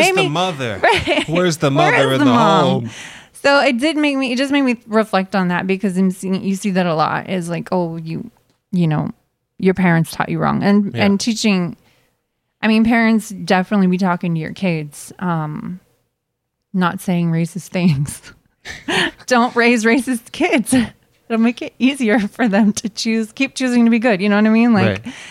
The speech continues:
Speaker 1: um,
Speaker 2: Oh,
Speaker 1: but
Speaker 2: okay.
Speaker 1: as adults, we can't just blame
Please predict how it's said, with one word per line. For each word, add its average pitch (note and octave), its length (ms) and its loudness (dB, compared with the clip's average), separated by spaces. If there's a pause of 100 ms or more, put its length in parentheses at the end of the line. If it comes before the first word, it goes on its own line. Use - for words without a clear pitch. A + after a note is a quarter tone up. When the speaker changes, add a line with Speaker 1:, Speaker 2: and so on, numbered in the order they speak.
(400)
Speaker 1:
um, G3+ 600 0 (540)
Speaker 2:
Oh, A2 140 -2
Speaker 1:
but G#3+ 340 2 (180)
Speaker 2:
okay. - 140 -16 (140)
Speaker 1:
as A3+ 220 0
adults, G#3 960 0
we G3+ 180 -2
can't G3 340 -2
just F#3+ 220 -4
blame E3+ 600 -4